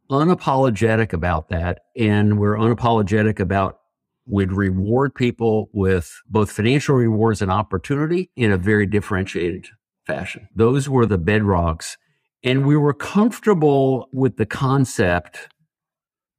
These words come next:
of Brad Smart's top grading, that unless you were that A player, it didn't mean we were gonna fire you,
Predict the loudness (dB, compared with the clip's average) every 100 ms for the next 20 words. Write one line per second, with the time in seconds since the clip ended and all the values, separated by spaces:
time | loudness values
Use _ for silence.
0 | _ _ _ -6 -2 0 -2 -6 -2 0
1 | 0 -4 0 2 2 0 -8 -20 _ -4
2 | -2 -2 -2 -4 -4 -8 -12 _ _ -2
3 | 0 -2 -8 _ -4 0 0 -2 0 2
4 | 4 2 0 0 -2 -2 0 2 2 0
5 | -4 -2 -2 2 2 4 2 2 0 -4
6 | _ _ _ _ _ _ -4 0 2 0
7 | 0 0 2 2 0 -2